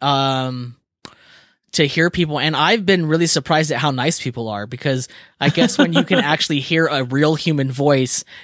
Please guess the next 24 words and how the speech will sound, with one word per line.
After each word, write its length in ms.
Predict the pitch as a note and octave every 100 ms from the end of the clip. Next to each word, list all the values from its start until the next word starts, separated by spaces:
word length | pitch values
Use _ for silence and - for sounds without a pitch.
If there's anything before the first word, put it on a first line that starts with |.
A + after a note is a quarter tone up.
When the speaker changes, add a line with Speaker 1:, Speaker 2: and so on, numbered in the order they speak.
| -
Speaker 1:
you 140 | D3+
realize 500 | C#3+ D#3 D#3 C3+ C3+
that 280 | - C3 B2+ D#3 C#3+ _ _ B3+ -
that 240 | C3+ -
person 400 | - D#3 - C#3+
on 220 | C3 C3
the 120 | C3
other 260 | C3 C#3+ C#3
end 260 | C3+ C#3+ C#3
of 220 | B2+ B2
the 160 | B2+
internet, 600 | C3+ C3+ B2+ A#2+ A2+ A2+ _ _ _ _ _ -
Speaker 2:
Is 100 | C3
the 80 | -
Speaker 1:
uh, 20 |
Speaker 2:
person. 280 | A#3 - -
Speaker 1:
is 160 | G3
actually 340 | F3 G#3 E3 E3
a 40 |
human 300 | F#3+ E3+ D3
being. 320 | C#3+ C#3+ A#2+ -
<laughs> 40 |
And 140 | F#3
so 160 | - B3+